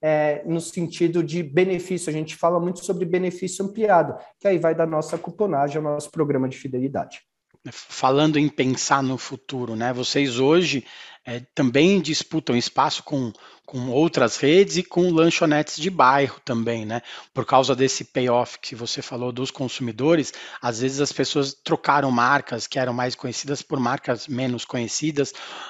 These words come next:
Speaker 2: é, a-, apoiaram o comércio local, às vezes, então a pessoa começou a comprar na lanchonete do bairro em vez de comprar numa grande rede, né?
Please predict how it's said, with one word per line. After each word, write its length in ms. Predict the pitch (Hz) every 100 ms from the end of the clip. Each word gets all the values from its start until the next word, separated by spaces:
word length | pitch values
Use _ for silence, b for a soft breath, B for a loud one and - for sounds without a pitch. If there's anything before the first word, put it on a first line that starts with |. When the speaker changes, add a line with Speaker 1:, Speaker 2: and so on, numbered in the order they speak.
| B 123
Speaker 2:
é, 320 | 120 120 123
a-, 280 | - 123 135
apoiaram 520 | - 170 139 151 143
o 40 | 131
comércio 500 | 143 131 127 - 120
local, 400 | 110 135 143 120
às 140 | 104
vezes, 340 | 135 160 113
então 380 | 120 113 135 131 117 B B B
a 80 | -
pessoa 260 | 147 - 143
começou 380 | 139 135 -
a 20 | 151
comprar 340 | 135 117 127
na 100 | 123
lanchonete 500 | 120 123 127 123 -
do 80 | 120
bairro 340 | 131 143 120
em 40 | 120
vez 180 | 127
de 60 | -
comprar 280 | 135 120 127
numa 180 | 127 120
grande 300 | 123 117 120
rede, 380 | 107 127 120 B B B
né? 100 | -